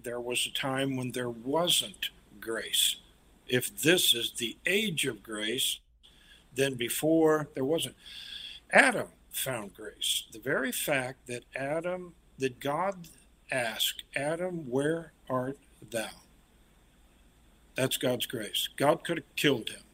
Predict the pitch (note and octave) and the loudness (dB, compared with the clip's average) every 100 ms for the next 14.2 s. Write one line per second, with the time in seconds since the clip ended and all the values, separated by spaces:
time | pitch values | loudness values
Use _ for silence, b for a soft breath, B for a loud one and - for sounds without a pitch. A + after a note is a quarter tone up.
0 | - _ - - _ _ _ - _ _ | -20 _ -20 -20 _ _ _ -20 _ _
1 | _ - _ - _ _ - b b b | _ -20 _ -20 _ _ -20 b b b
2 | A#2+ B2+ C3 D3 - - - - _ - | 0 4 6 6 4 -6 -20 -20 _ -20
3 | _ _ _ _ _ b b b b b | _ _ _ _ _ b b b b b
4 | b b b - _ - B2+ - D3 - | b b b -20 _ -8 0 6 6 6
5 | B2+ C#3+ C#3 B2 C#3 A#2+ A2+ C#3+ F3+ F3+ | 2 2 2 0 0 0 2 2 4 2
6 | A#2+ G2 - C3 - - A2 - - - | 2 -2 -2 -2 2 0 0 0 0 0
7 | A#2 G#2 - _ - - B2+ E3+ A#3+ - | -4 -8 -16 _ -20 -8 0 0 2 4
8 | B3 G#3 G3 D#3 - E3+ C3 B2 F3 D#3 | 4 2 0 0 0 -2 0 0 0 0
9 | A2 - - - A2+ - F#3+ G3 E3 D3 | -6 -16 -20 -14 -8 2 4 4 2 2
10 | C#3+ - C3 C3+ A2+ - - A#2+ - - | 0 -2 -2 -2 -2 -8 -4 0 0 4
11 | - - - - G3 A#2+ - - - _ | 4 4 0 -2 -2 -4 -10 -20 -20 _
12 | - b b b b b b b b b | -20 b b b b b b b b b
13 | B2 C#3+ C#3+ D3 C#3 C3+ C3 C3+ C3+ B2 | 4 6 8 8 6 6 6 6 6 2
14 | A#2+ A2+ | -4 -8